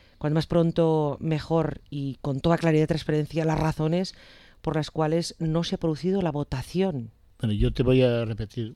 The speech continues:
Speaker 2: mm, lo que te he dicho antes. Eh, lo que están haciendo, mm, la, el Ministerio, la Consellería, las organizaciones agrarias, las cooperativas alimentarias,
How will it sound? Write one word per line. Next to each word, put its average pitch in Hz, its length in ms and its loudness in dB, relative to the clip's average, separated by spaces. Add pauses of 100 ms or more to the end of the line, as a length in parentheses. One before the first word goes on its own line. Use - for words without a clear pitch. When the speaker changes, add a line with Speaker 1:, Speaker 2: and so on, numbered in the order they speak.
Speaker 2:
mm, 104 380 -6
lo 113 80 -6
que 107 120 -10
te 107 100 -8
he - 20 -4
dicho 101 300 -6
antes. 98 460 -6 (360)
Eh, 107 800 2 (320)
lo 117 300 2
que - 240 -4
están 127 260 -2
haciendo, 131 800 2
mm, 113 300 0
la, 104 240 -2
el 104 80 -2
Ministerio, 107 580 -2
la 107 100 -2
Consellería, 104 920 -2
las 104 240 -2
organizaciones 104 800 -2
agrarias, 104 520 -4
las 104 160 -12
cooperativas 113 560 0
alimentarias, 117 640 -2